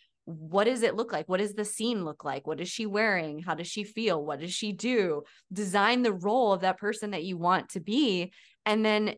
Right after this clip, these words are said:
start doing it. You don't have to do outlandish things. Just think about, like, how would she show up?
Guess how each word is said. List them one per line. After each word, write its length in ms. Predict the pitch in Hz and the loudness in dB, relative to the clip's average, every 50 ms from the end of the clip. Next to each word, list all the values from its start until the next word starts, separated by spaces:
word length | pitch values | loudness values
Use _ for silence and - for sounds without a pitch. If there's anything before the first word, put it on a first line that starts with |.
| _ _ | _ _
start 540 | - - - - - 214 208 214 220 - 190 190 | -12 -10 -10 -4 -2 0 2 2 0 -2 -4 -4
doing 260 | 196 226 302 240 185 | -2 -2 -2 -2 -2
it. 60 | 147 | -2
You 80 | 196 247 | 0 0
don't 100 | 302 311 | 0 0
have 100 | 330 - | 0 -2
to 40 | 262 | -4
do 140 | 262 269 - - | -4 -4 0 2
outlandish 760 | 226 220 - 170 175 180 185 220 254 254 196 180 175 - - | 2 0 0 -2 -2 -2 0 2 2 2 0 -2 -4 -6 -6
things. 480 | - 202 254 294 190 165 175 208 202 - | -4 -2 -2 -2 -2 -2 -2 -4 -4 -4
Just 180 | 240 247 - - | -6 -6 -2 -2
think 160 | 247 277 - | -2 0 0
about, 260 | 294 277 269 262 247 | 0 2 2 2 4
like, 260 | 214 226 220 214 - - _ _ _ _ _ _ _ _ | 4 2 2 0 -2 -8 _ _ _ _ _ _ _ _
how 300 | - 233 247 240 247 302 | -8 -2 2 2 4 4
would 120 | 302 294 240 | 2 0 -2
she 180 | - - 302 285 | -2 -2 -2 -2
show 360 | 285 - 302 277 285 330 480 466 | -2 -2 -2 0 2 2 2 2
up? 160 | 185 160 - | 2 2 -2